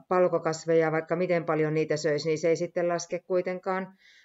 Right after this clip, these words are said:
liian matalalle, toisin kuin miten saattaisi käydä sillä monipillerillä, joka sisältää siis kolmea erilaista verenpainelääkettä. Kun on tutkittu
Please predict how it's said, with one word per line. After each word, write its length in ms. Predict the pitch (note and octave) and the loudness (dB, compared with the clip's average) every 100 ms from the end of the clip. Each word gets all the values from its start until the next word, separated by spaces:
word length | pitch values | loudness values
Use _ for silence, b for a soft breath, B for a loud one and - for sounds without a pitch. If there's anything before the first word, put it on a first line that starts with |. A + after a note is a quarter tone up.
| b | b
liian 340 | G3 G3+ D#3 C#3 | 6 8 8 4
matalalle, 640 | C3+ C3 B2 A#2+ B2+ C3+ | -2 -2 -2 0 -2 2
toisin 440 | F3 D#3+ D3+ D3+ C#3+ | 4 6 4 -2 -2
kuin 320 | D3 D3 C3 - | 0 0 -4 -6
miten 280 | C#3+ C#3+ C3+ | -4 -2 -2
saattaisi 420 | C#3+ C#3+ D3 - | -4 -4 -6 -4
käydä 280 | D3 C#3 C3 | -2 0 -2
sillä 440 | - C#3+ C#3 C3 - B B B | -2 -2 -2 -2 -10 B B B
monipillerillä, 1040 | F3+ F3+ E3 - C#3+ C3+ C3+ C3+ C3+ C3+ - _ _ - G#2 B2 C3 | 2 4 2 2 0 2 0 0 0 -2 -6 _ _ -8 -4 -4 -2
joka 280 | C3 C3 B2 | -2 -2 -4
sisältää 520 | D#3 D#3 C3+ C3 C3 | -4 -2 -2 -2 -4
siis 240 | D3+ C#3 | -4 -8
kolmea 600 | - F3+ E3 C#3 B2+ A#2+ B2 - | 0 2 4 2 0 -4 -6 -6
erilaista 720 | C#3+ C#3 C3+ B2+ C3 - C#3+ - | -2 0 0 -2 -4 -4 -4 -2
verenpainelääkettä. 1200 | D3+ D3+ D#3 G3 G#3+ A3 G#3 B2 A#2+ - _ - - _ _ _ _ _ _ _ _ _ _ _ _ _ _ _ _ _ b b | -4 -2 -2 -4 -2 0 0 -2 -6 -16 _ -20 -20 _ _ _ _ _ _ _ _ _ _ _ _ _ _ _ _ _ b b
Kun 140 | - F3 | -2 0
on 120 | F3+ | 4
tutkittu 760 | A3 A#3+ A#3 G3 - F3+ E3+ | 4 4 4 2 2 2 2